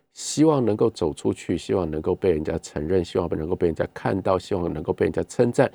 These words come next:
希望到处都有我们的台湾之光在世界的各地发-，发散，然后呢，都可以这个让我们感觉到的脸上，呃，让我们觉得很光荣，这我们很在意啊。然后我们呢，在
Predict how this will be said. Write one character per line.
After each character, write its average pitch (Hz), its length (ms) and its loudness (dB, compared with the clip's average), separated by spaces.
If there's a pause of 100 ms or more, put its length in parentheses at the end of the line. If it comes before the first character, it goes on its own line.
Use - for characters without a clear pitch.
(280)
希 - 160 2
望 107 120 6
到 110 160 4
处 110 160 -2
都 101 180 2
有 80 120 2
我 85 160 0
们 82 140 -6
的 90 100 0
台 - 200 -2
湾 90 180 0
之 - 140 -10
光 110 260 2
在 92 240 0
世 - 220 -6
界 95 140 0
的 82 100 -2
各 104 180 2
地 87 280 -4 (160)
发-， 107 300 0 (460)
发 120 220 4
散， - 300 0
然 87 160 -2
后 90 160 -4
呢， 82 300 -6
都 90 140 4
可 85 220 0
以 80 180 -2 (500)
这 113 160 6
个 95 120 6
让 110 200 4
我 82 80 -4
们 87 140 -4
感 78 180 -6
觉 82 160 -2
到 90 240 0 (100)
的 - 320 -2
脸 78 220 -2
上， 85 360 0 (280)
呃， 85 240 -2
让 104 180 2
我 82 80 -2
们 78 120 -6
觉 82 160 -2
得 87 140 0 (340)
很 80 160 -2
光 113 240 6
荣， 73 180 2 (600)
这 240 120 8
我 202 120 8
们 156 100 0
很 147 120 -2
在 135 220 2
意 113 140 2
啊。 - 240 -2
然 107 160 2
后 151 100 6
我 131 60 6
们 107 140 2
呢， 123 280 2
在 110 420 2